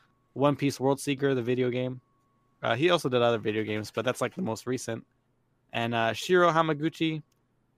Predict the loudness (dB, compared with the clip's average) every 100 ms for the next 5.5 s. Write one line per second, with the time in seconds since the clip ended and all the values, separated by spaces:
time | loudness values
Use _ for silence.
0 | -6 -2 0 2 2 0 -2 -2 -2 -6
1 | -2 0 4 4 4 4 4 4 0 0
2 | 0 2 2 4 2 0 _ _ _ -8
3 | -4 2 2 2 -2 2 2 2 0 -2
4 | -2 -6 -8 -8 _ _ _ _ _ -6
5 | 0 2 2 -2 -6